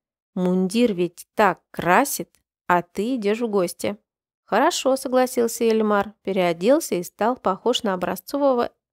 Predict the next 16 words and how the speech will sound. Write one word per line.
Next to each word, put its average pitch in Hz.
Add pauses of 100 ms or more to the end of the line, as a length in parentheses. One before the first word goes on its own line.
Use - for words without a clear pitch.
(240)
оловянного 185
солдатика. 170 (400)
"Не 208
угодно 233
ли 190
вам 220
сесть -
в -
напёрсток 190
вашей 214
матушки?" — 170 (140)
сказала 180 (120)
Яльмару 180
мышка. 214 (460)
"Я 208
буду 220